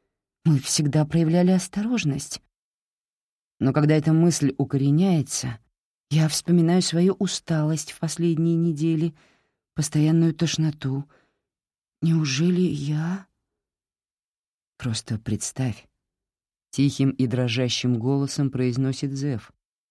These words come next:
и на его губах играет слабая улыбка, хотя он и старается ее спрятать. Я «Не могу даже». Он моргает, открывает рот и снова закрывает.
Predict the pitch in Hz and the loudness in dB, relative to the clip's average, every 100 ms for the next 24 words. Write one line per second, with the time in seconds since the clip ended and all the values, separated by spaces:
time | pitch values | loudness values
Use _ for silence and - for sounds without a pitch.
0 | _ - 143 139 131 131 123 127 143 147 | _ 0 2 4 4 0 0 -2 -2 -2
1 | 143 123 131 131 - 139 135 127 139 - | -4 -4 -4 -4 -6 -6 -4 -2 -4 -4
2 | 151 147 120 - 110 - _ _ _ - | -4 -4 -6 -10 -14 -14 _ _ _ -6
3 | 113 131 131 123 - 110 113 110 - 117 | -2 0 0 0 -4 -6 -6 -6 -6 -6
4 | 110 113 - 110 101 - - - _ _ | -6 -8 -10 -12 -12 -14 -20 -20 _ _
5 | _ _ _ _ _ _ _ _ _ _ | _ _ _ _ _ _ _ _ _ _
6 | _ _ _ - 160 156 151 151 151 - | _ _ _ -12 -8 -4 -2 -2 -4 -10
7 | _ _ _ _ _ _ _ _ _ 180 | _ _ _ _ _ _ _ _ _ -8
8 | 175 180 185 175 175 170 185 170 156 _ | -2 2 4 4 2 2 2 0 -2 _
9 | 185 190 165 175 165 160 _ _ _ _ | -2 -2 0 0 0 -4 _ _ _ _
10 | _ _ _ _ _ _ _ _ _ _ | _ _ _ _ _ _ _ _ _ _
11 | _ - 120 107 107 110 135 117 - - | _ -8 -4 -2 -4 -4 -6 -6 -10 -16
12 | _ _ _ - 127 - 131 143 135 139 | _ _ _ -4 -4 -2 -2 0 0 0
13 | 151 160 160 - 160 147 147 151 147 117 | 0 -2 -6 -6 -6 -6 -8 -10 -10 -10
14 | 98 113 - | -10 -14 -20